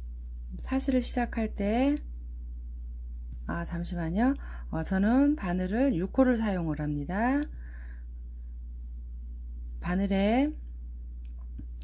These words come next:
실을 걸어서 한 바퀴를 돌리셔서 빼주세요.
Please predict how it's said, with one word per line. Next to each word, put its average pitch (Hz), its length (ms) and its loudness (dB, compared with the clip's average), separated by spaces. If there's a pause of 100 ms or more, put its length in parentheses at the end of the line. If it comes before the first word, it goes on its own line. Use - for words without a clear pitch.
(120)
실을 247 320 4
걸어서 175 840 0 (540)
한 233 160 0
바퀴를 214 480 0
돌리셔서 175 1080 2 (920)
빼주세요. 254 640 0